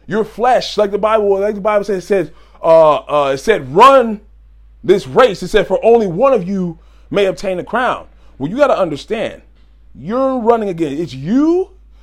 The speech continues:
your flesh, your mind, your ways. Majority of what's running against you is you yourself.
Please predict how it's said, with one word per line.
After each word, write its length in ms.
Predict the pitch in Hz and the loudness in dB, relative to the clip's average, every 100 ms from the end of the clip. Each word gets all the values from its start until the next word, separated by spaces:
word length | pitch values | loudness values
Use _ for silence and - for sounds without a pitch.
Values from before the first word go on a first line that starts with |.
| _ | _
your 220 | 139 170 | -2 -2
flesh, 720 | 156 175 233 320 - - - - - - | -2 2 4 2 -4 -16 -18 -20 -20 -14
your 180 | 127 143 | -6 -4
mind, 680 | 135 180 202 226 277 330 311 _ - | 0 0 0 -2 -6 -8 -12 _ -6
your 180 | 151 165 | 0 0
ways. 540 | 143 208 254 294 240 | 0 2 2 0 -6
Majority 600 | 175 185 120 254 349 349 | -8 -6 -2 -2 -2 -4
of 240 | - 240 180 | -4 -4 -4
what's 260 | 254 247 | -8 -8
running 300 | 180 233 233 | -10 -8 -8
against 380 | 214 165 208 202 | -10 -10 -10 -12
you 380 | 147 202 254 262 | -12 -8 -6 -8
is 240 | 285 294 | -10 -12
you 600 | 127 123 185 226 247 240 - - - - | -14 -16 -12 -10 -10 -14 -20 -20 -20 -16
yourself. 840 | 135 165 156 - 175 - - - | -10 -10 -12 -8 -8 -8 -16 -20